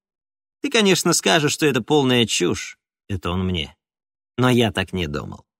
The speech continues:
С другой стороны, и прятаться до конца дней я не собирался.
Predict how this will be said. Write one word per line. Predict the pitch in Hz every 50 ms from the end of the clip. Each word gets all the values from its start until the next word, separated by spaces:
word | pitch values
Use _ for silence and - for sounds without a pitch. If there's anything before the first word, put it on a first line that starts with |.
| _ _ _ _ _ _ _ _ _ -
С | 311
другой | 381 392 320 359 254 -
стороны, | - - 160 160 151 156 165 196 202 196 185 175 156 135 120 - - _
и | - 233 254
прятаться | - 262 262 - - - - - - 120
до | 113 110
конца | - 135 120 117 - - 123
дней | 107 110 117 110 107 104
я | 101 104
не | 104 98
собирался. | - - 117 110 113 110 110 104 101 - - -